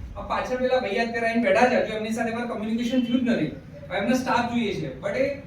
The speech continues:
આઈ ટી રિલેટેડ છે, એમને ગ્રાફિક્સ ડિઝાઇનિંગ, વેબ ડેવલપમેન્ટ, એટલે ડાયરેક્ટ એમના હજુ બેસાડ્યા નથી. તો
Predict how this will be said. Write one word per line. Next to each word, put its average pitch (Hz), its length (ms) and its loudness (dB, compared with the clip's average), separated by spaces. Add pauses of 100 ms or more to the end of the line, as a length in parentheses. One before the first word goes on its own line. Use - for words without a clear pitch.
(160)
આઈ 226 200 -2
ટી 302 200 2
રિલેટેડ 233 340 0
છે, 156 240 -6
એમને 196 140 -6
ગ્રાફિક્સ 190 440 -6
ડિઝાઇનિંગ, 214 420 -4
વેબ 196 160 -2
ડેવલપમેન્ટ, 226 460 -6
એટલે 226 140 -6
ડાયરેક્ટ 240 320 -2
એમના 247 160 -4
હજુ 247 100 -6
બેસાડ્યા 247 460 -2
નથી. 262 200 -2 (720)
તો 294 320 0